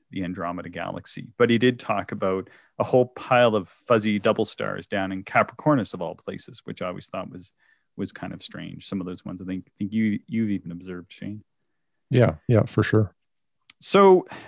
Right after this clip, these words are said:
Speaker 1: then eventually we get along to, uh, Galileo in, in around sixteen oh nine, eventually pointing a telescope, uh, at the night sky. And one of the first things that he pointed his telescope at was M forty-four. Of course,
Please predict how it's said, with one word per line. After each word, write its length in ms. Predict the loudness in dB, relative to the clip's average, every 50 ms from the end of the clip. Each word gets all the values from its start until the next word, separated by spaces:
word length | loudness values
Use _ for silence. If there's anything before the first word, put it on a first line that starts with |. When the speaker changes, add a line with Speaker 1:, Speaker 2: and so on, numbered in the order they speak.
| -20 _
Speaker 1:
then 160 | _ 6 8 8
eventually 480 | 8 8 6 6 4 4 4 4 6
we 160 | 8 6 4
get 340 | 4 6 6 6 6 6 4 -4 -14 -18 -20 -20 -4 _
along 640 | 0 2 4 4 6 6 6 6 4 2 0 -4 -6 _
to, 520 | -10 -6 -4 -2 -2 -2 -2 -4 -6 -8 -8
uh, 140 | -8 -8 -8
Galileo 680 | -4 0 2 4 4 4 4 2 0 -2 -4 -6 -8 -14 _ _ -14 -10
in, 320 | -10 -8 -8 -10 -12 -14
in 240 | -12 -12 -10 -10 -10
around 340 | -12 -12 -10 -10 -10 -8 -8
sixteen 380 | -8 -10 -10 -12 -12 -12 -10 -10
oh 80 | -10
nine, 320 | -10 -12 -12 -12 -14 -14 -16
eventually 360 | -12 -10 -10 -10 -10 -10 -14 -14
pointing 300 | -14 _ -12 -10 -10 -12
a 40 |
telescope, 640 | -14 -14 -14 -12 -10 -10 -10 -10 -10 -12 -12 -14 _ _ _ _ _ _ _ _ -8
uh, 260 | -6 -6 -4 -6 -8 -10 -14 -18 -20 -20 _ _ _ -2
at 200 | 0 0 2 2
the 80 | 0
night 220 | -2 -2 -6 -8 -10
sky. 480 | -10 -10 -6 -6 -6 -6 -6 -12 -18 _ _ _ _ _ _ _ _ _ _ _ -2
And 480 | 0 0 2 2 2 0 0 -2 -4 -8 _ 0
one 160 | 4 4 6
of 40 | 6
the 80 | 4
first 480 | 2 0 _ _ -2 -2 -2 -2 -4 -2
things 240 | 0 0 0 0 0
that 120 | -2 -4
he 80 | -4 -6
pointed 380 | -10 -6 -4 -2 -2 -2 -2 -4
his 140 | -6 -8
telescope 460 | -4 -4 -4 -2 -2 -4 -6 -8 0 2
at 320 | 4 4 4 2 0 -4 -8 -12 _ _ _ _ _ _
was 340 | 0 0 0 0 0 -2 -4 -6 -4
M 160 | -2 -2 -2
forty-four. 460 | 0 0 2 2 2 2 4 4 4
Of 80 | 4 2
course, 420 | 0 -2 -2 -2 -4 -8 -10 -12